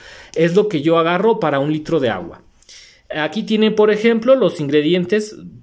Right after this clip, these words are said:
activos, que evidentemente te los voy a dejar, es dianzon-, diacinón, diacinón. Esta es, sería el ingrediente activo.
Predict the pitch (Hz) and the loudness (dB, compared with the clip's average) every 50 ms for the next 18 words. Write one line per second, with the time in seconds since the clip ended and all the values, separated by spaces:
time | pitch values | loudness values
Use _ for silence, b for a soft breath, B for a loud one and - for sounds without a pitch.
0 | _ _ _ _ _ _ _ _ - 143 143 139 - - 214 226 196 208 226 269 | _ _ _ _ _ _ _ _ -4 -4 -4 -4 -4 -2 -2 2 4 4 4 2
1 | - - - - 135 127 123 123 123 131 127 127 147 139 143 156 156 151 - 120 | 0 -6 -6 -4 -2 -2 -2 0 -2 -2 -2 0 -2 -2 0 -2 -4 -4 -8 -8
2 | - 110 110 107 110 117 123 127 139 139 - 185 214 - - - 156 165 165 156 | -4 -4 -4 -2 0 0 2 2 0 0 0 -4 -4 -4 -2 0 0 0 0 -2
3 | 143 156 147 143 139 131 131 127 123 - - - 127 123 127 135 - - 123 127 | -4 -2 0 0 0 0 -2 -4 -8 -10 -6 -4 -4 -4 -4 -6 -8 -12 -12 -6
4 | 147 180 196 214 226 233 214 208 196 190 190 190 - - - 180 165 160 170 190 | -4 -2 -2 2 2 2 2 2 0 -2 -4 -8 -12 -8 -6 -4 -2 0 2 2
5 | 226 220 196 226 302 294 - B B B B _ _ _ _ B B B B B | 2 2 2 0 -2 -6 -10 B B B B _ _ _ _ B B B B B
6 | B B B B B - 139 165 185 156 - - - 135 147 160 151 123 104 95 | B B B B B -6 0 0 0 0 0 -6 -8 -6 -2 -2 -2 -2 -2 -4
7 | 98 - - _ _ _ - - - - 151 151 151 - 180 170 165 165 165 151 | -8 -12 -20 _ _ _ -20 -18 -8 -4 -2 -2 0 0 0 0 2 2 0 0
8 | 156 156 151 156 160 151 147 135 127 131 143 139 131 135 127 127 131 131 131 143 | -2 -2 0 0 2 2 0 0 -2 -2 -4 -4 -4 -2 -2 0 0 0 0 -2
9 | 143 143 - 165 156 - - 240 247 269 311 339 339 - B | -4 -2 -4 -6 -6 -4 -4 -2 0 0 -2 -2 -4 -10 B